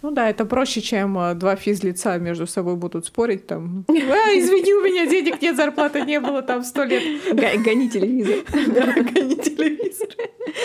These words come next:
Speaker 2: А, если мы говорим про
Speaker 1: Самое
Speaker 2: референсы,
Speaker 1: дорогое.
Speaker 2: да, вот Оля начинала просто как раз тему про референсы, а, и мне тоже интересно, если художник использует, а, как референс для себя,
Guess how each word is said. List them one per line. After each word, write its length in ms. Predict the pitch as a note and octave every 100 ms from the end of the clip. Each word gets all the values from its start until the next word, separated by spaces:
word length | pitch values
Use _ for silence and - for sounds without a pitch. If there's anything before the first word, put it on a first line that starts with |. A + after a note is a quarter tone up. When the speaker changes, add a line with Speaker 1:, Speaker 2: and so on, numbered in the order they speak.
| B4+ B4+ G#4 F4+ D4+ D4+
Speaker 2:
А, 220 | G#3+ G#3
если 340 | G#3 A#3 F#4+ D#4+
мы 120 | C4+
говорим 340 | B3 G#3+ B3+
про 120 | B3+
Speaker 1:
Самое 180 | A#3 B3
Speaker 2:
референсы, 420 | A#3+ G#3 F3 -
Speaker 1:
дорогое. 140 | F#3 F#3
Speaker 2:
да, 60 |
вот 140 | F#3+ -
Оля 200 | A3 A#3
начинала 500 | G3+ G3 G#3+ A3 E3
просто 340 | - F3 -
как 160 | - F3+
раз 140 | F#3
тему 220 | - G3 F3+
про 140 | F#3+
референсы, 680 | D#4 G#4+ D4 A#3 G3 - F3 E3 D#2
а, 260 | - F3 E3
и 80 | -
мне 220 | G3 B3 A#3+ - - _ - _ - -
тоже 220 | A3 G3+
интересно, 560 | F3 A#3 G#3+ G3+ - - - -
если 280 | - A#3+ -
художник 520 | C#4+ A3+ A3+ C#4+ C4
использует, 720 | F#3+ - G#3+ B3+ A#3 G#3 F3+ -
а, 200 | - -
как 300 | - G#3+ A#3
референс 460 | G#3 G#3+ F#3 F#3+
для 140 | F3+ F3
себя, 380 | - F3+ G#3+